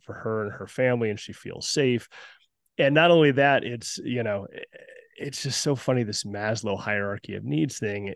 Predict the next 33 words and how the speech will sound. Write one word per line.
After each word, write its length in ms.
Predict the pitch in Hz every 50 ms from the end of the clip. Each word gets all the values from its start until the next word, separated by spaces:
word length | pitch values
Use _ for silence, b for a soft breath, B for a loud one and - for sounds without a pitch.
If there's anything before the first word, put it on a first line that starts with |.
| - -
in 140 | 107 104 107
that 140 | 107 104 101
we've 220 | 110 110 113 -
created 540 | - - - 120 123 127 139 143 143 135 107
this 160 | 107 104 -
culture 400 | - - 113 107 104 - - 98
in 60 | 98
the 80 | 95 101
society 680 | - - 110 - - 104 101 101 101 98 98 98 95
where 520 | 95 98 92 92 95 92 95 92 92 90 b b b b b b _ _ _ _ _ _ -
we 120 | - 113 110
exchange 460 | 107 - - - 143 135 135 131 110
work 260 | 110 113 117 110 -
for 160 | - - 101
pay, 500 | - - - 123 123 135 151 156 175 180 170 135 _ _ _ _ -
but 260 | - 104 101 98 - _ _ -
pay 480 | - - 123 127 127 131 131 131 131 127
is 140 | 117 110 -
how 180 | - 107 110
we 140 | 107 107 104
take 240 | - - 113 110 -
care 220 | - 113 107 104
of 100 | 101 95
life's 340 | 101 104 101 104 104 - -
basic 440 | - 98 95 90 - - - - -
needs. 460 | 113 127 127 131 127 123 117 110 - B B B B B B B B B -
And 280 | - 131 131 131 131 123
so, 760 | - - 147 135 127 127 127 127 123 120 120 117 113 107 95 _ _ _ _ _ _ _ _ _ _ -
yes, 880 | 131 117 113 135 139 151 170 170 156 - - - - - - - - - _ _ _ _ _ _ _ _ _ -
at 180 | - 151 147 147
Velocity 640 | 156 160 156 151 156 - 160 - - 156 147 147
Global, 680 | 135 139 131 131 135 123 123 131 127 123 123 123 117 - -
we're 680 | 92 104 101 104 104 107 110 107 107 104 104 104 104